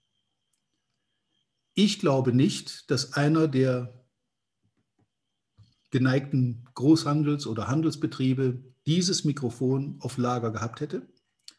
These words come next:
Ich glaube nicht, dass jemand mir da eine Beratung hätte anheimkommen lassen. Das habe ich online erledigt. Dazu brauche ich dann auch keinen Berater. Und ich wäre mit Sicherheit,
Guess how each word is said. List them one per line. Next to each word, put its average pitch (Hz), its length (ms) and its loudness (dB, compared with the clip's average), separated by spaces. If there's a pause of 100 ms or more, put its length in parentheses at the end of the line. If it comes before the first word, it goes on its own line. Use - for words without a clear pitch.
(720)
Ich 165 160 0
glaube 156 260 4
nicht, 202 420 -2
dass 127 200 -2
jemand 143 540 0
mir 127 200 2
da 120 180 0
eine 123 140 0
Beratung 123 560 -2
hätte 180 520 -4 (420)
anheimkommen 175 840 -2
lassen. 185 380 -2
Das 135 200 -4
habe 117 180 -4
ich - 220 -10
online 135 580 0
erledigt. 156 540 -2
Dazu 110 240 -8
brauche 117 240 -4
ich 131 60 -8
dann 143 160 -8
auch 143 140 -12
keinen 147 260 -6
Berater. 156 580 -8 (1800)
Und 190 160 4
ich 143 160 0
wäre 180 260 6
mit 160 140 4
Sicherheit, 175 840 -4